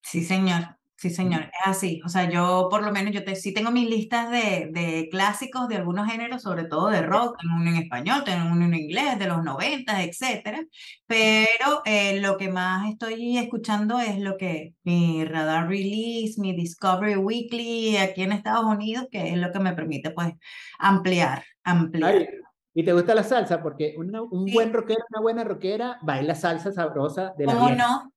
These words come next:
Speaker 1: ¿Cómo no?
Speaker 2: Ah.
Speaker 1: Si yo me la pasaba en el maní es así.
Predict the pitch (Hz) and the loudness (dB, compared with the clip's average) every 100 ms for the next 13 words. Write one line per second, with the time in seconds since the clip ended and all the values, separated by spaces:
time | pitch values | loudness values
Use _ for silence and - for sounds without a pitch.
0 | - 233 254 285 302 - 233 226 277 220 | -4 0 4 4 2 0 -4 -2 0 0
1 | 214 214 247 254 226 202 196 208 214 220 | 0 0 0 0 0 0 0 -2 -4 -6
2 | - 240 | -10 -14